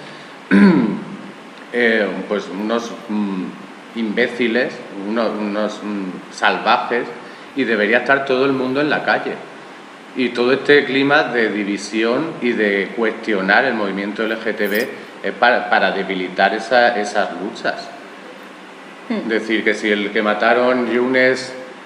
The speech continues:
Speaker 1: Bilbelal, el que mataron en, el marroquí que mataron en, en Mazarrón, porque era moro. El, a Samuel porque es gay. El caso es debilitar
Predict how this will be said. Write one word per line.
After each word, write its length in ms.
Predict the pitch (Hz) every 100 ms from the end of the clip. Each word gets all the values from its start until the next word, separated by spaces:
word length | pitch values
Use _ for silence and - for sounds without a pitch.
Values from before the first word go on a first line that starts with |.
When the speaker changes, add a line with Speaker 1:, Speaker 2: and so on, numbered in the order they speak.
| -
Speaker 1:
Bilbelal, 720 | 120 120 117 107 113 117 139
el 60 | 147
que 80 | 131
mataron 460 | 113 110 113 113
en, 460 | 113 107 107 104 98
el 340 | 101 101 98 92
marroquí 480 | 98 95 98 95 110
que 100 | 113
mataron 580 | 110 107 110 107 107 107
en, 280 | 104 101 98
en 120 | 107
Mazarrón, 640 | 104 101 107 98 113 143 165 - - -
porque 340 | 120 104 113
era 180 | 110 110
moro. 400 | 98 92 87 80 - - - -
El, 500 | 120 127 120 113 104 - 110
a 120 | 101
Samuel 540 | 107 120 113 127 147 165
porque 320 | 135 107 113
es 140 | 107 101
gay. 320 | 92 82 80
El 160 | 107 107
caso 260 | 127 127
es 120 | 139 123
debilitar 840 | 123 113 107 104 123 123 - -